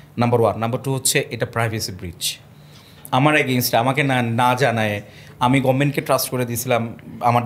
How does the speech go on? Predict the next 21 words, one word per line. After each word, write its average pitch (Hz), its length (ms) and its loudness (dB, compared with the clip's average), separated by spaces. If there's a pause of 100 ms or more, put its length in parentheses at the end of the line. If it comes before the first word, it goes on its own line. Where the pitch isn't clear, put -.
(120)
পার্সোনাল 120 380 0
ডেটা, 107 240 -4
সে 135 340 0
আবার 131 280 4
তার 123 200 4
আরেকটা 120 340 0
এন্টিটিকে 120 460 -2
দিয়ে 113 320 0 (400)
একটা 120 200 0
অ্যাকাউন্ট 117 320 -2
ক্রিয়েট 123 260 -4
করে 117 140 0
ফেলছে। 104 440 -6 (500)
So, 120 280 6
এই 156 120 6
অ্যাকাউন্টের 156 360 2
against-এ 131 320 0
যদি 127 180 -2
কোনো 127 140 0
ট্রানজ্যাকশন 156 500 0
হয়, 104 120 -2